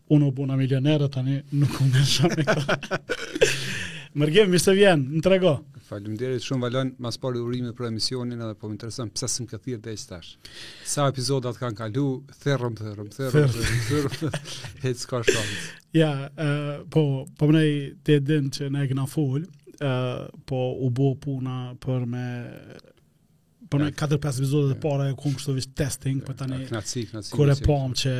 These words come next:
Speaker 1: e bom edhe
Speaker 2: Edhe
Speaker 1: feedbacki.
Speaker 2: formati për ndryshe po më pëlqen shumë të kum tregu edhe
Speaker 1: Po.
Speaker 2: kur kena fol privatisht, po edhe publikisht tash, është diçka që kemi pas nevojë me kriju një,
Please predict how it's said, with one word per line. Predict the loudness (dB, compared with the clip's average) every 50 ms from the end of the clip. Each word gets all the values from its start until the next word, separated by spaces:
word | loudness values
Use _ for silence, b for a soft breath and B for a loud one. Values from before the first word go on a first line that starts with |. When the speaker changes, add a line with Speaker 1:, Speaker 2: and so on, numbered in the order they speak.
| -4 -6 -4 -4
Speaker 1:
e | -2
bom | 2 2 2 2 2 0 -2
edhe | -2 -2 -2
Speaker 2:
Edhe |
Speaker 1:
feedbacki. | 2 2 2 4 4 4 4 4
Speaker 2:
formati | 2 4 4 4 4 4 2 -2
për | -4 -4 -4
ndryshe | -4 -4 -6 -8
po | -10 -8 -8
më | -8
pëlqen | -8 -8 -8 -8 -8
shumë | -8 -10 -10 -8
të | -8
kum | -10 -10 -10
tregu | -10 -10 -8 -6 -6 -6 -6
edhe | -6 -6 -6 -4 -2
Speaker 1:
Po. | 0 0 0 -2
Speaker 2:
kur | -6 -8
kena | -10 -10 -12 -10
fol | -10 -10 -10
privatisht, | -8 -10 -10 -10 -10 -10 -12 -14 -14 -14 _
po | -14 -12
edhe | -12 -12
publikisht | -12 -14 -12 -12 -12 -12 -12 -14 -12 -10
tash, | -12 -10 -10 -12 -14 b b b b b b b b -10
është | -10 -8 -8 -10
diçka | -12 -10 -10 -10
që | -10 -10 -14 -10
kemi | -8 -8 -8 -8
pas | -6 -6 -8 -8 -6 -8
nevojë | -10 -8 -8 -8 -8 -8 -10 -10
me | -10 -12 -12 -12
kriju | -12 -10 -8 -8 -8 -6
një, | -6 -6 -6